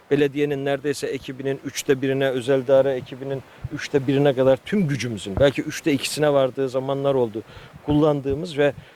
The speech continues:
e, o sürece, o acıya, e, ortak olduğumuz bir dönemi yaşadık. Ama şimdi onu tabiri caizse nirvanasına ulaştırmayı amaçlıyoruz. Yani Çay Sokağı kampanyası ile, e, zikrettiğim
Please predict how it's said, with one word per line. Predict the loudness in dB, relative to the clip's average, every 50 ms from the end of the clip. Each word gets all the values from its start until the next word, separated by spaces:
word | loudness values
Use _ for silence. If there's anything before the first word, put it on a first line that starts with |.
| -20 _ -6 -2
e, | 0 0 0 0 0 2
o | 4 4 4 2 0 -6 -18
sürece, | -20 -18 -10 -2 0 2 2 2 2 -2 -2
o | -2 -4 -6 -6 -4 -4
acıya, | -4 -4 -4 -4 -4 -2 -2 -2 -4 -6 -8 _ _ _ _ -20 -20 -20 _ -6
e, | -2 0 2 4 4 4 6 6 6 6 6 4 4 2 2 0 -2 -2 -4 -6 -8 -10 -14 -16 -4 0
ortak | 0 0 2 0 -2 -2 0
olduğumuz | 0 0 0 -2 -4 -4 -4 -6
bir | -8 -4 0
dönemi | 0 2 2 2 2 2
yaşadık. | 0 0 0 -2 -4 -4 -4 -6 -10 -8
Ama | -6 -4 -2
şimdi | -2 -4 -4 -2 -2 0 0
onu | 2 2 4 4 4 2 2 0 -2 -8 -20 -20 -20 -20 -20 -20 -20 -8
tabiri | -2 0 0 2 2 0 -2 -2 -2
caizse | -2 -2 -2 -2 -4 -6 -6 -4 -2 0
nirvanasına | 0 2 2 2 2 0 0 -4 -4 -4 -2
ulaştırmayı | 0 2 0 0 0 -4 -10 -8 -4 -2 0 0 0
amaçlıyoruz. | -2 -2 -4 -6 -6 -10 -10 -10 -10 -10 -10 -14 -16 -16 -8 -4
Yani | -2 -2 -2 -4
Çay | -6 -2 -2 0 0
Sokağı | -2 -4 -6 -4 -2 0 0 0
kampanyası | 0 0 -2 -2 -2 -2 -2 0 0 0 0 2 2
ile, | 2 4 4 2 2 0 -4 -16 -20 -20 -20 -20 -20 -20 -20 -20 -20 -20 -20 -20 -20 -8 -2 2
e, | 4 4 4 4
zikrettiğim | 4 2 0 -2 0 0 0 0 0 _ -2 0 0 0 0